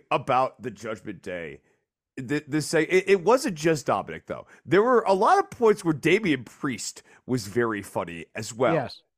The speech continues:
Speaker 1: in
Speaker 2: Yes.
Speaker 1: all of this. Uh, like, like, there, uh, certain facials and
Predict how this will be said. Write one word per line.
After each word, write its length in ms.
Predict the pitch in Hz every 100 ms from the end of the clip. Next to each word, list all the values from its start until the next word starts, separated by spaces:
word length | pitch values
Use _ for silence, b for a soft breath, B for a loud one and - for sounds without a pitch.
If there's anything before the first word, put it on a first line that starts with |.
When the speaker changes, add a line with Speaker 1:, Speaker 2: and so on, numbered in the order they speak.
| _
Speaker 1:
in 80 | 143
Speaker 2:
Yes. 80 | 131
Speaker 1:
all 180 | 117 104
of 120 | 90
this. 260 | 107 78 135
Uh, 160 | 135
like, 220 | 135 143
like, 160 | 143 139
there, 200 | 160 147 127
uh, 440 | 120 131 131 135
certain 440 | 127 165 160 151
facials 800 | 143 - 143 135 143 131 120 - -
and 460 | 123 123 117 110